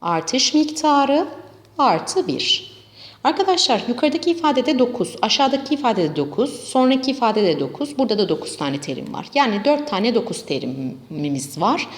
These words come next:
O halde cevap nedir arkadaşlar? Otuz altı. Sekizinci sorumuzun cevabı Ceyhan doğru olmuş olacak. Teşekkür edip bir sonraki soruya geçtim.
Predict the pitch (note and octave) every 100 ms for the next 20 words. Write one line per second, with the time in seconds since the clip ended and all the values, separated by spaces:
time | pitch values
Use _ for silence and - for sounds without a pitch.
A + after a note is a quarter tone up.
0 | - - D4 D#4 A#3+ F3 B3+ A#3+ G#3+ -
1 | C3 C3 C3 B2+ - A#2 - - G4 -
2 | G#3+ B3+ E4+ - C4 B2+ - A#2 B2+ -
3 | - - C#4+ A3 F3 D3+ - F3 C3+ -
4 | C#3 G#3+ G#3+ C3+ C3+ C#3 G#3 B3 B3 C4+
5 | D#4+ E4+ - - - A3+ A#3+ D#3 C#3 B2+
6 | F3 C#4+ - A#2+ - - - - _ _
7 | _ _ _ _ _ _ - D#4 E4+ E4
8 | C#4 G#3+ A#3 D#4+ - - C4 - G#3 D3+
9 | C#3+ - A3 D3+ F3 D4 D#4 - - -
10 | C3+ - - -